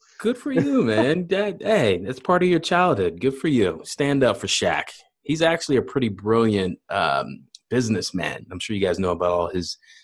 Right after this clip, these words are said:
Speaker 1: all of his ventures. So good for you, man. Just thought, uh, I'd never heard
Speaker 2: Hold up,
Speaker 1: anybody
Speaker 2: hold up.
Speaker 1: like
Speaker 2: You
Speaker 1: that.
Speaker 2: make it sound like the Shaqs were bad. Did you not like the Shaqs, Uriah?
Speaker 1: I, it's not that I didn't like them. I just didn't see how the N B A or they could market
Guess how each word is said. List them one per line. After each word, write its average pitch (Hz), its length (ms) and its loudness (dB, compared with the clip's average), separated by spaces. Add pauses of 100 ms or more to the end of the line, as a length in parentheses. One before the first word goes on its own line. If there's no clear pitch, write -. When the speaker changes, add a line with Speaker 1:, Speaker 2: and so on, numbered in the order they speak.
(160)
Speaker 1:
all 92 160 -2
of 85 80 -4
his 87 180 -4
ventures. 95 600 0
So 82 400 -2
good - 100 -2
for - 80 -2
you, 277 140 2
man. 104 300 -4
Just - 200 -4 (320)
thought, 127 160 2
uh, 101 280 2
I'd 110 120 -4
never 107 240 0
heard 254 100 2
Speaker 2:
Hold 233 120 4
up, 156 120 4
Speaker 1:
anybody 180 120 2
Speaker 2:
hold 175 120 4
up. 151 40 6
Speaker 1:
like 156 100 2
Speaker 2:
You 233 60 2
Speaker 1:
that. 311 60 0
Speaker 2:
make 262 160 2
it 226 100 2
sound 196 220 4
like 160 200 2
the 147 140 0
Shaqs 160 460 0
were 135 120 0
bad. 104 600 0 (320)
Did 127 160 -4
you 220 120 0
not 226 240 4
like 170 200 2
the 175 60 2
Shaqs, 139 400 0
Uriah? 185 580 2
Speaker 1:
I, 165 120 -2
it's - 180 -8
not 226 160 0
that 135 140 2
I 113 80 4
didn't 101 280 0
like 104 380 -4
them. 90 300 0
I 95 80 -2
just 101 320 -4 (300)
didn't 117 260 2
see 113 240 0
how 101 160 2
the 98 160 0
N 107 180 0
B 101 160 2
A 101 200 4
or 90 300 0
they 67 240 -8
could 85 140 -6
market 92 560 -2